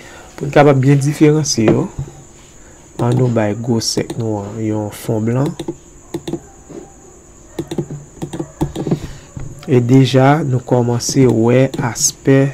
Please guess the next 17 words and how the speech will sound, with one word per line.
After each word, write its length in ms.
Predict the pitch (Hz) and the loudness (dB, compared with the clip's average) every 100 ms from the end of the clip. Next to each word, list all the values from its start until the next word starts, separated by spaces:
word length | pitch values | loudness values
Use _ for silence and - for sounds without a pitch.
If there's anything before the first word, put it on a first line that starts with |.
| - | -4
logo 540 | 123 113 110 110 120 113 | -2 0 -2 0 -2 0
nou 220 | 110 98 | -2 -6
an. 140 | 90 - - - - - - | -8 -10 -12 -12 -6 -6 -6
Ok, 240 | 117 110 - 175 | -6 -4 -4 -4
nou 140 | 147 117 | -4 -6
kòmanse 460 | 117 117 113 - 113 | -6 -4 -6 -4 -2
wè 140 | 113 - | -2 -4
aspè 380 | 113 - - 117 | -8 -8 -4 -2
logo 460 | 110 107 104 110 107 | 0 -2 -2 -4 -2
nou 160 | 107 | -6
an. 140 | - - - - - - - - - - - - | -6 -10 -12 -20 -20 -20 -20 -20 -20 -20 -14 -10
Ou 160 | 147 107 | -6 -4
vwaye? 300 | 117 123 151 - - - - - - - - - - - - - - - 147 - 131 - - 147 - - - - | -2 -2 -4 -8 -20 -20 -20 -12 -10 -10 -14 -20 -20 -12 -12 -10 -16 -16 -14 -14 -12 -16 -16 -18 -20 -20 -14 2
Men 220 | 143 175 | 4 4
lenkonvenyan, 600 | 180 175 170 175 160 175 | 2 0 0 0 2 0
se 220 | 175 170 | 0 0
ke 220 | 151 - | 2 2